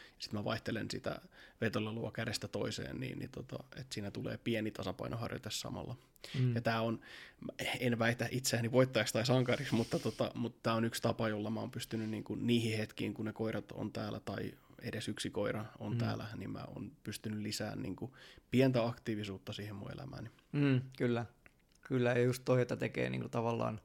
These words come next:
Speaker 2: jostain tommosesta, no ei se ehkä ole arkipäiväinen, mutta kuitenkin tommosta helposta hommastakin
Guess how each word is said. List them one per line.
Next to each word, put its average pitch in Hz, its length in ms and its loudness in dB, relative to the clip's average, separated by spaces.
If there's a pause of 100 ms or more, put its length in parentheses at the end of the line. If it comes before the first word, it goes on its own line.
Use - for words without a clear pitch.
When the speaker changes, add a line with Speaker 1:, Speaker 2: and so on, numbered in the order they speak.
(1080)
Speaker 2:
jostain 131 360 4
tommosesta, 123 460 -4 (680)
no 127 140 -6
ei 123 80 -4
se 123 100 -2
ehkä 123 260 -2
ole 123 100 4
arkipäiväinen, 120 460 0
mutta 123 180 -2 (160)
kuitenkin 127 340 0
tommosta 120 420 -2
helposta 135 420 0
hommastakin 113 540 0